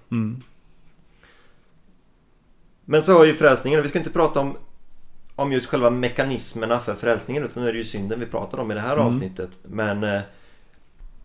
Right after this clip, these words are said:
Speaker 2: jo, det står ju också i, säger Paulus i Romarbrevet sex och tjugotre, att syndens lön är döden,
Speaker 1: Mm.
Speaker 2: men Guds gåva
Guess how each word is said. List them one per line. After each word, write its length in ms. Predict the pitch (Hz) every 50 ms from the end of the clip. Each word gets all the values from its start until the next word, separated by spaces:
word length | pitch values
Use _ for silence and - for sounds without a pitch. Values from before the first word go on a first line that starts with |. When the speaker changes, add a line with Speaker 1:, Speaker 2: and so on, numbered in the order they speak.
| - - - -
Speaker 2:
jo, 240 | 139 147 143 113 113
det 60 | 131
står 260 | 131 - - 156 147 143
ju 60 | 147
också 640 | 147 147 - - - - - - 196 180 - - -
i, 500 | 131 135 131 131 127 127 127 127 120 117
säger 220 | - 135 120 117
Paulus 440 | - 127 113 107 107 113 120 120 123
i 100 | 123 120
Romarbrevet 520 | 127 123 110 107 107 107 107 104 107 107
sex 240 | - 113 104 - -
och 60 | 104
tjugotre, 360 | 110 110 - - 135 156 170 147
att 100 | - -
syndens 500 | - - 127 120 120 123 139 143 139 -
lön 240 | 127 117 107 107 117
är 40 |
döden, 600 | 120 117 - 117 107 101 95 95 98 101 131 170
Speaker 1:
Mm. 680 | 202 214 - - - - - _ _ _ _ - 117 107
Speaker 2:
men 220 | 110 113 113 107
Guds 400 | 95 151 214 220 - - - -
gåva 520 | 117 - 151 156 127 107 107 113 - -